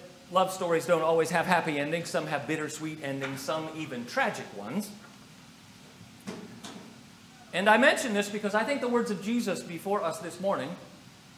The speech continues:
are a love story with a happy ending. Well, at least for some.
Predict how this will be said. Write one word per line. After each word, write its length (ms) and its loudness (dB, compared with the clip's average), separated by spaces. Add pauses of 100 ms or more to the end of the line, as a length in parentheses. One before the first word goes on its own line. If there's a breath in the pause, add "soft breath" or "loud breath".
are 340 2 (560)
a 120 -6
love 240 0
story 380 -8 (1500)
with 120 2
a 40 4
happy 320 4
ending. 280 0 (1400)
Well, 120 0
at 60 0
least 160 -2
for 140 -10
some. 340 -6